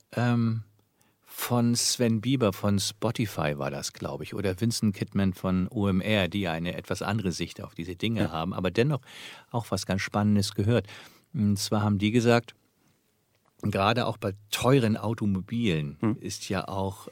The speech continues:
Speaker 1: ähm, die Dauer der Entscheidung, bis ich mich für ein Auto entscheide, eben länger.
Speaker 2: Hm.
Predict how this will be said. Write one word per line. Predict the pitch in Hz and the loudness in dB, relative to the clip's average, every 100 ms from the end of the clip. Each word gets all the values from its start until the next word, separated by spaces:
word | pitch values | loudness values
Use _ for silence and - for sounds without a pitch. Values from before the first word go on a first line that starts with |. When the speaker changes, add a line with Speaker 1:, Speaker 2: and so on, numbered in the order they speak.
| - | -8
Speaker 1:
ähm, | 98 95 90 87 85 _ | -4 -2 -2 -4 -10 _
die | - 90 87 85 - _ _ _ | -6 -4 -4 -8 -12 _ _ _
Dauer | - 123 160 | 0 2 2
der | 123 98 | 0 -4
Entscheidung, | 92 - 95 117 104 87 | -4 -4 -2 -2 -2 -2
bis | 95 | -4
ich | 101 - | -6 -4
mich | 92 | -6
für | - 87 | -4 -6
ein | 87 | -4
Auto | 85 95 92 | -4 -6 -6
entscheide, | 87 - 87 95 | -8 -4 -4 -4
eben | 95 87 90 95 _ | -6 -6 -8 -12 _
länger. | 76 73 71 73 | -8 -6 -8 -12
Speaker 2:
Hm. | - | -12